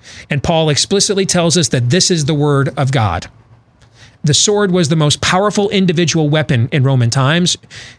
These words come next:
Um, some historic accounts say that Jewish, Jew-, Jews were not allowed to own swords because they kept having uprisings against the Roman people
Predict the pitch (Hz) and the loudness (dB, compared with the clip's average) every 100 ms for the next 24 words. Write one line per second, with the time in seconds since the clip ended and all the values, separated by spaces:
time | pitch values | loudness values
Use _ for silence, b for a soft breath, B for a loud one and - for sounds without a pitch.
0 | _ 123 123 127 135 - - 196 170 160 | _ 0 2 2 0 0 0 0 0 0
1 | - 156 151 - - - - 143 156 151 | 0 0 0 -4 -16 -8 -4 -2 0 0
2 | - 151 147 143 - B B B 139 202 | 0 0 2 0 -4 B B B -2 2
3 | 185 - 165 165 165 123 208 160 - 220 | 0 0 0 0 0 2 0 0 0 0
4 | 165 151 151 135 180 151 120 127 - 95 | 0 0 0 0 0 0 0 0 -2 -4
5 | 76 - - - _ _ - - - _ | -4 -4 -6 -10 _ _ -20 -20 -20 _
6 | 156 147 131 131 135 135 131 127 131 139 | -2 0 0 0 0 0 0 0 0 0
7 | 123 117 135 123 120 113 - 117 117 110 | 0 0 0 0 0 0 0 0 2 0
8 | 127 117 95 | 0 -2 -4